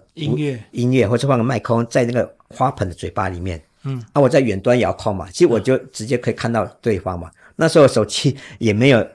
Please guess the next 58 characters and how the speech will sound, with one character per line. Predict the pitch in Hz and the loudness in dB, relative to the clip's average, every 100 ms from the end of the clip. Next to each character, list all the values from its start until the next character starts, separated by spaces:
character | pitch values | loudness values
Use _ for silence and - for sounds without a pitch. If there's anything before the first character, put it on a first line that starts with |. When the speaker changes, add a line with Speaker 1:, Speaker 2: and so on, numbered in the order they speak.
| - - | -16 -4
Speaker 2:
那 | 143 | -2
时 | 143 | 2
候 | 131 | 2
还 | 113 | 2
是 | 107 120 | 0 -2
傻 | 104 87 | -4 0
瓜 | 107 | 0
手 | 107 92 | 0 -4
机 | 92 104 | -4 -4
啊， | 90 | -2
没 | 95 | -2
有， | 104 95 | -2 -4
没 | - 107 | -4 -4
有 | |
这 | 90 113 | -2 -2
种 | 95 85 | -2 -6
机 | 151 | -4
型。 | |
Speaker 1:
就 | |
是 | 175 | -2
用 | 165 | 0
遥 | 147 131 | -2 -4
控 | 147 135 | -6 -6
器 | - 127 | -8 -12
啊。 | 98 _ | -14 _
Speaker 2:
对， | 120 | 2
用 | 107 120 | 4 4
遥 | 101 | 4
控 | 107 | 0
器， | 101 | 0
然 | 85 | 2
后 | 123 | 4
就 | 120 113 - _ _ | 4 2 0 _ _
透 | - 131 | 4 6
过 | 156 110 98 _ _ | 8 6 4 _ _
讲 | 110 92 | -6 -4
话 | 110 | -2
说， | 113 117 120 _ | 0 0 -4 _
跟 | - 120 | -4 -2
他 | |
讲 | 123 98 | 0 -2
说， | - 110 123 _ _ _ | 2 0 0 _ _ _
当 | 131 | 0
对 | 139 | 4
方 | 135 | 4
吓 | 127 131 123 | 4 0 0
到 | 113 | 0
我 | 90 | 0
的 | |
时 | 98 | -2
候， | |
跟 | 104 107 | -2 -2
他 | |
讲 | 101 95 | -4 -4
说 | 101 | -6
不 | - | -2
要 | 92 92 | -2 -2
怕， | - 90 | -2 -8